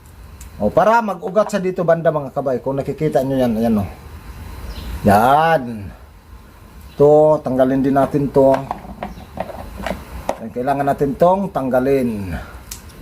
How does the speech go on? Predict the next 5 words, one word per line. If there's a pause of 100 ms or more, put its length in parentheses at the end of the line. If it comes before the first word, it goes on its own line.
Yan,
ayan
siya. (1120)
Tapos,
siyempre,